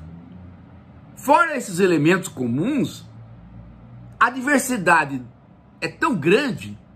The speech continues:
que o conceito, pra abarcar pelo menos uma parte da realidade considerável, acaba se relativizando. Claro que se falar, se você falar,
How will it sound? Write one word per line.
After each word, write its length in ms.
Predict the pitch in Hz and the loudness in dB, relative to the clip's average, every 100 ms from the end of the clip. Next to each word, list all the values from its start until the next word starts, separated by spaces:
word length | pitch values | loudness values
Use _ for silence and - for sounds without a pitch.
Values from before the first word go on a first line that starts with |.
| - - | -20 -16
que 120 | - | -4
o 60 | 311 | -4
conceito, 760 | - 311 - - 196 156 - - - - | -2 -2 -2 2 2 2 -2 -18 -20 -2
pra 260 | 262 254 | 2 4
abarcar 760 | 240 180 185 147 - 147 139 - - - | 2 2 0 0 -2 0 0 -2 -20 -8
pelo 260 | 285 262 165 | -4 -4 -4
menos 360 | 143 233 196 | -4 -4 -4
uma 200 | 151 151 | -2 -2
parte 440 | - - 190 190 143 | -2 0 0 0 -6
da 120 | 127 | -6
realidade 640 | 123 135 113 98 156 131 - | -4 -6 -6 -2 -2 -4 -10
considerável, 1040 | 220 185 - 160 120 139 247 185 143 110 - - - - - | -10 -8 -8 -8 -4 -2 -2 -4 -4 -6 -10 -20 -20 -20 -6
acaba 520 | - - - 254 277 262 | -4 -4 -2 0 0 -2
se 160 | - | -6
relativizando. 1080 | 240 262 269 262 247 247 170 233 262 165 113 - - _ - - - - - - - - - - - - - - - - - - - - - - - - - - - - - - - - - - - - - - - - - - - | -4 0 0 -2 -6 -6 -4 -4 -4 -6 -8 -14 -20 _ -20 -20 -20 -20 -20 -20 -20 -20 -20 -20 -20 -20 -20 -20 -20 -20 -20 -20 -20 -20 -20 -20 -20 -20 -20 -20 -20 -20 -20 -20 -20 -20 -20 -20 -20 -20 -20 -20 -20 -20 -20 -20 -2
Claro 240 | - - | 0 2
que 100 | - | 0
se 80 | 226 | -6
falar, 280 | 202 208 190 | 2 4 4
se 140 | 190 185 | 0 -4
você 80 | |
falar, 400 | - 165 165 160 | -2 2 2 2